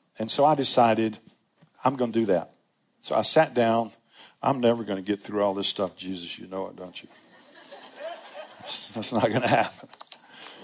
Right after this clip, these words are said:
S-, but this is important. This is, what I'm about to tell you could change your life and, and deepen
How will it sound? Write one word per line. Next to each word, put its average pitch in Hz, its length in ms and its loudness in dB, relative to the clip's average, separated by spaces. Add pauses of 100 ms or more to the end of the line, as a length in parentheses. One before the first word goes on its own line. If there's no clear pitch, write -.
(720)
S-, - 340 -2
but 147 160 0
this 220 180 4
is 180 160 2
important. 151 520 0
This 240 220 6
is, 185 160 2
what 185 180 6
I'm 233 200 6
about 185 320 6
to 151 80 -6
tell 170 360 4
you 123 380 -2 (1700)
could 131 280 -2
change 175 640 2
your 139 480 2
life 107 880 2 (1040)
and, 123 240 2 (160)
and 120 480 0
deepen 196 580 2